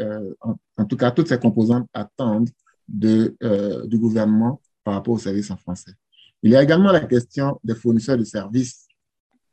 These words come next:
qui, euh, aujourd'hui, euh, ont une certaine pression parce que le gouvernement aujourd'hui veut en faire des partenaires dans le processus de mise en place des services de santé en français. Ils doivent jouer leur partition.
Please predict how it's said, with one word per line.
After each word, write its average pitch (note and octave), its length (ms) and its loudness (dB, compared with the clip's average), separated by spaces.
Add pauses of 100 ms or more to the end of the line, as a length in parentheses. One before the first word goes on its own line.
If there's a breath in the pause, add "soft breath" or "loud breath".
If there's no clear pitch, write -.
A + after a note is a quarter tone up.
(140)
qui, C3 420 4
euh, A2 280 0
aujourd'hui, B2 640 -2 (420)
euh, A#2 400 2
ont B2 160 -4
une E3 140 -2
certaine C#3 420 -6
pression B2+ 640 0
parce - 260 -6
que C3+ 320 2 (220)
le B2 120 2
gouvernement C3+ 720 2 (420)
aujourd'hui A#2 440 -2
veut C3+ 420 0 (280)
en A#2 100 0
faire B2+ 440 2
des A2 140 -2
partenaires A#2+ 680 -2 (340)
dans A#2+ 260 2
le B2 100 4
processus B2 420 -6
de C3 80 -2
mise B2 280 2
en G#2+ 80 -2
place A#2 460 -6
des A2 120 -6
services A2+ 300 -4
de A2 40 -4
santé G#2 300 -10
en F#2+ 100 -6
français. - 400 -16 (840)
Ils G#2+ 100 2
doivent C#3+ 200 4
jouer C3+ 180 6
leur C#3 180 4
partition. G2+ 520 -6